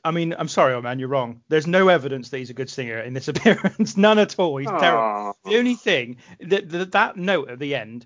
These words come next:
Speaker 1: is a way for him to try and cover up the fact that he knows his performance has been absolutely terrible, because he is not, he does not do well in this performance. That's not to say that, you know, if I saw other things, he wouldn't prove himself to be a good singer, but here, there's no <laughs> evidence that he can sing.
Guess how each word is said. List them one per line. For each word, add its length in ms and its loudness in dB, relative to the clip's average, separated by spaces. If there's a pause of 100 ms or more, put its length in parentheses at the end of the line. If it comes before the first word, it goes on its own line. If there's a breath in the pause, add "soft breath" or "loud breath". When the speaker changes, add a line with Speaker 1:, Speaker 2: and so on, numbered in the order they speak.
(160)
Speaker 1:
is 160 -6
a 60 -4
way 200 0
for 120 -2
him 140 0
to 100 -10
try 220 -4
and 100 -8
cover 360 0
up 140 0
the 100 -8
fact 240 -4
that 60 -10
he 80 -10
knows 480 -6
his 140 -16
performance 520 -10
has 80 -16
been 280 -8
absolutely 800 -4 (240)
terrible, 680 0 (280 soft breath)
because 300 -6
he 300 -4
is 160 -6
not, 280 -4
he 60 -4
does 200 -6
not 260 -2
do 180 -2
well 340 -2
in 120 -8
this 140 -6
performance. 500 -6 (220 soft breath)
That's 200 -2
not 140 -2
to 60 -12
say 360 2 (280)
that, 280 -2 (160)
you 80 -10
know, 320 -4
if 100 -8
I 120 2
saw 220 -2
other 200 2
things, 500 -4
he 80 -8
wouldn't 340 0
prove 260 0
himself 360 0
to 60 -14
be 80 0
a 40 -2
good 140 -4
singer, 240 0
but 200 0
here, 160 4
there's 240 -4
no 200 0
<laughs> 80 2
evidence 460 -6
that 120 -4
he 60 -6
can 160 -6
sing. 300 -8